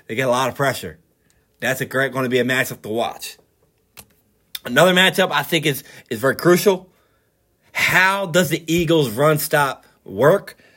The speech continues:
against the efficient run attack of San Francisco? They got a lot of guys that can run the ball.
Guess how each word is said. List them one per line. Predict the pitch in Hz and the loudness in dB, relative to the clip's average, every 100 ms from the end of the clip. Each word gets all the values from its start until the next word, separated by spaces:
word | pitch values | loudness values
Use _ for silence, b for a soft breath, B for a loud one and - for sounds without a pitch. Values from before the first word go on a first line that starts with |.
| b - | b -4
against | 139 143 151 151 - | -2 4 4 4 -6
the | 147 - | -8 -6
efficient | 120 - 175 175 175 - b b b b _ _ _ | -8 -4 -4 -2 -4 -4 b b b b _ _ _
run | 101 147 185 | -2 2 2
attack | 165 147 113 107 - _ _ _ | 2 0 0 -2 -8 _ _ _
of | 117 143 143 131 - _ | 0 4 4 2 -4 _
San | - 143 123 | -8 -4 -4
Francisco? | - 104 - 120 - 87 - b b b | -6 -8 -6 -6 -6 -12 -14 b b b
They | 180 | 0
got | 208 | 4
a | |
lot | 196 196 | 4 4
of | 180 | 4
guys | 180 165 | 4 4
that | 151 | 0
can | 135 | -2
run | 139 | -4
the | 127 | -4
ball. | 113 90 | -4 -6